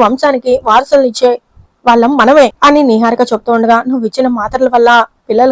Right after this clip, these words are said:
కలగకుండా ఉంటాయంటావా?" అని కృష్ణ అడుగుతూ ఉండగా, "అవి కన్ఫర్మ్ గా పనిచేస్తాయి" అని నిహారిక చెప్తూ ఉండగా, "ముందు మనం ఈ శుభ సందర్భంలో పబ్కి వెళ్ళి హ్యాపీగా ఎంజాయ్ చేద్దాం" అని కృష్ణ అంటాడు. "షూర్ బేబీ,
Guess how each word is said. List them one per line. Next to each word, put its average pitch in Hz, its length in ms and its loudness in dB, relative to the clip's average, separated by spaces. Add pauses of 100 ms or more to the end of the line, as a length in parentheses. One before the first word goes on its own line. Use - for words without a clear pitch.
కలగకుండా 240 420 0 (140)
ఉంటాయంటావా?" 247 580 0 (220)
అని 269 140 -2
కృష్ణ 233 340 -8
అడుగుతూ 240 360 0
ఉండగా, 233 220 0 (340)
"అవి 233 260 2 (240)
కన్ఫర్మ్ 262 400 0
గా 277 100 4
పనిచేస్తాయి" 240 480 0 (240)
అని 294 240 2
నిహారిక 226 400 -2
చెప్తూ 220 220 -8
ఉండగా, 226 220 -4
"ముందు 233 140 2
మనం 247 320 0 (160)
ఈ 285 140 0
శుభ 233 120 0
సందర్భంలో 247 640 0 (300)
పబ్కి 240 280 -2
వెళ్ళి 233 200 2 (360)
హ్యాపీగా 254 480 0 (120)
ఎంజాయ్ 254 280 0
చేద్దాం" 233 280 0 (140)
అని 269 180 0
కృష్ణ 233 320 -4
అంటాడు. 233 300 0 (320)
"షూర్ 269 240 4
బేబీ, 240 280 2